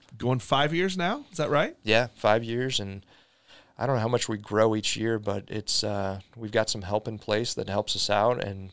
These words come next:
Speaker 2: that takes a lot of the pressure off of us. And so, uh, we're really thankful for the team we've got and for the opportunities we've had to do this.
Speaker 1: All right, now I won't ask you to pick favorites that you've seen, but are there, are there some, uh,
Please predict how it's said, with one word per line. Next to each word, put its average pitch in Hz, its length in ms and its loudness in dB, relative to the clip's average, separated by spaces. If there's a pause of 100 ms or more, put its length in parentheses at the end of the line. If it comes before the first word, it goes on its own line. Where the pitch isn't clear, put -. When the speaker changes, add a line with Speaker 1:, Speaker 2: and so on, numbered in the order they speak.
Speaker 2:
that 107 160 -4
takes - 280 -4 (100)
a 107 40 -4
lot 101 220 2
of 98 60 4
the 98 60 -2
pressure 107 380 0
off 104 180 4
of 107 120 -4
us. 110 280 2
And 92 120 -6
so, 98 320 -4 (480)
uh, 101 220 -2
we're 104 160 -4
really 104 300 0
thankful 110 320 -8
for - 140 -12
the - 80 -8
team 107 240 -4
we've - 160 -8
got - 400 -2
and - 340 -10 (200)
for - 120 -12
the 117 100 -2
opportunities 110 600 -4
we've - 160 -10
had - 200 -4
to - 60 -14
do 50 160 -8
this. - 320 -8 (760)
Speaker 1:
All 135 60 2
right, 135 60 0
now 127 140 4
I 135 40 8
won't 139 160 8
ask - 200 2
you 107 60 2
to - 60 0
pick - 180 -4
favorites 92 420 -4
that - 140 -10
you've 87 100 -8
seen, 85 220 -4
but 98 140 -6
are 95 120 -2
there, 98 240 -2
are 107 160 -2
there 107 140 -4
some, 107 340 -2
uh, 98 280 0